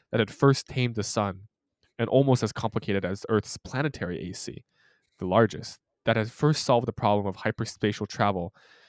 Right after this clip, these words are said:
and had made trips to the stars possible. "So many stars, so many planets,"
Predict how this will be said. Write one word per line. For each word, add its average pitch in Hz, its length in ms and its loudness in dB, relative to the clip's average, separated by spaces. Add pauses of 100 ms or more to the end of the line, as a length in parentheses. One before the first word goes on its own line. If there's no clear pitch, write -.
(160)
and 120 80 -2
had 107 120 -2
made 117 160 -2
trips - 260 -4
to - 100 -8
the 101 120 -4
stars 92 400 -2
possible. - 560 -12 (1160)
"So - 200 -8
many 127 160 -2
stars, 101 760 -2 (280)
so - 140 -6
many 151 120 0
planets," - 760 -6